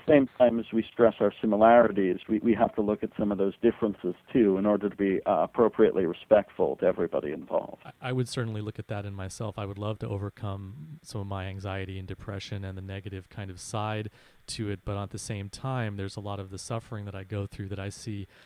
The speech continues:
Speaker 2: in a broader context of meaning. Like, for example, my creative process, a lot of artists describe going through terrible, terrible depressions after they finish a, a major work, work of art, um, or go through incredible anxiety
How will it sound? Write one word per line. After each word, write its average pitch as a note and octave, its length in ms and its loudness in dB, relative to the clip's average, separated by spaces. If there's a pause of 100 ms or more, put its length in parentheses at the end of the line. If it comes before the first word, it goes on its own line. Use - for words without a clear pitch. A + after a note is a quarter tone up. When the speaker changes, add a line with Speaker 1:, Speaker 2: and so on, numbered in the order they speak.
(280)
Speaker 2:
in A2 100 -4
a F#2+ 60 -6 (320)
broader A#2 380 0
context G2+ 600 -6
of F#2+ 100 -8
meaning. G2+ 580 -4
Like, F#2 260 -8
for G2 260 -8
example, G2 340 -6
my F#2+ 140 -8
creative C3 460 0
process, F#2+ 560 -8
a - 20 -10
lot G2+ 160 -6
of G2+ 80 -10
artists A2 540 -4 (360)
describe G2+ 600 -4
going A2 220 -2
through A#2+ 140 -4
terrible, D3 400 0
terrible D#3 380 -2
depressions G2+ 800 -4 (360)
after G#2+ 400 -4
they G#2+ 140 -2
finish A#2 480 -4
a, A#2 80 0 (140)
a A#2 40 -4
major A2+ 380 -2
work, A#2+ 240 -4 (160)
work A#2+ 220 -6
of A2 120 -4
art, C3 540 -4
um, G#2 240 -4 (300)
or A2 240 2
go A2+ 180 2
through A2 200 -2
incredible A2+ 540 -2
anxiety A2 760 -2